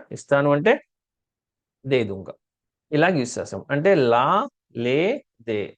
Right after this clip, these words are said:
చాలా డిఫరెంట్ వర్బ్స్ కాబట్టి ఇవి జాగ్రత్తగా ప్రాక్టీస్ చేస్తే మనం ఈజీగా హిందీ మాట్లాడటం. ఓకే?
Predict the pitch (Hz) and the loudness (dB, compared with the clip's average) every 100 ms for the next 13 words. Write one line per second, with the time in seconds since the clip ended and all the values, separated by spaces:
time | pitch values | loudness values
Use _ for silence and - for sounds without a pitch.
0 | _ - 135 143 123 139 131 127 117 117 | _ -4 -2 -2 -2 -4 -2 0 -2 -4
1 | 117 107 127 220 330 _ _ _ _ 120 | -4 -4 -4 -10 -12 _ _ _ _ -10
2 | 110 113 113 117 120 110 104 - 113 113 | -2 -2 -2 -4 -6 -6 -8 -8 -12 -10
3 | 107 139 123 104 104 107 113 113 101 107 | -10 -8 -6 -6 -6 -6 -8 -8 -8 -6
4 | 104 107 110 - - _ _ _ _ _ | -8 -8 -10 -12 -18 _ _ _ _ _
5 | _ _ _ - 127 135 | _ _ _ -4 -4 0